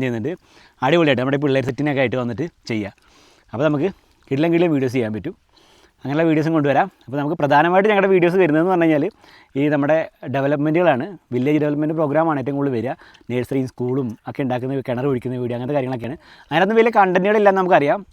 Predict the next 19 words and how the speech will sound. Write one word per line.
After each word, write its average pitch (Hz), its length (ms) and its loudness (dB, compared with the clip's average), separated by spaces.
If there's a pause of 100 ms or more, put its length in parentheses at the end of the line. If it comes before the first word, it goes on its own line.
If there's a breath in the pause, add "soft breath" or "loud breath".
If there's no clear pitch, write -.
അത് 151 140 0
വ്യൂസും 165 260 2
കുറവായിരിക്കും. 143 420 0 (520 soft breath)
കുക്കിംഗ് 196 260 0
വീഡിയോ 214 160 6
കാണാൻ 202 160 2
എല്ലാവർക്കും 175 260 2
ഭയങ്കര 165 220 2
താല്പര്യമാണ്. 131 400 2 (320)
അപ്പോൾ 170 120 -8 (460 soft breath)
കുക്കിംഗ് 170 240 2
വീഡിയോസ് 196 220 6
നമ്മൾ 190 180 4
കണ്ടിന്യൂ 156 260 4
ആയിരിക്കും. 143 240 0 (240)
അപ്പോൾ 165 160 -4 (400 soft breath)
ഇന്നത്തെ 165 260 2
വീഡിയോ 196 180 8
അവസാനിപ്പിക്കുകയാണ്. 180 560 2